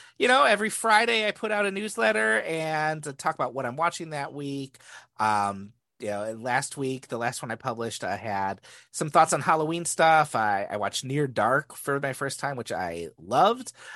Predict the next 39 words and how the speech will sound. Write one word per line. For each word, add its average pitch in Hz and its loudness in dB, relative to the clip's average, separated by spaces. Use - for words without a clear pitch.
Um, 104 6
I 107 4
wrote 120 0
about 123 -2
Barbarian, 147 2
which 160 -4
is 127 -4
on 117 -2
H 117 -6
B 120 -4
O 107 -4
Max, 117 -6
which 98 -10
I 85 -6
also 101 -6
really 104 -6
enjoyed. 139 0
Um, 196 10
you 220 2
can 262 0
also 254 2
find 233 2
my 220 4
reviews 170 2
of 147 -4
new 285 0
movies 269 0
at 190 4
Cinema 240 4
Nerds. 120 -2
That's - -8
Cinema 208 -2
Nerds 185 -2
with 185 6
a 160 4
Z. 180 -2
Uh, 113 8
this 147 -2
week, 151 -4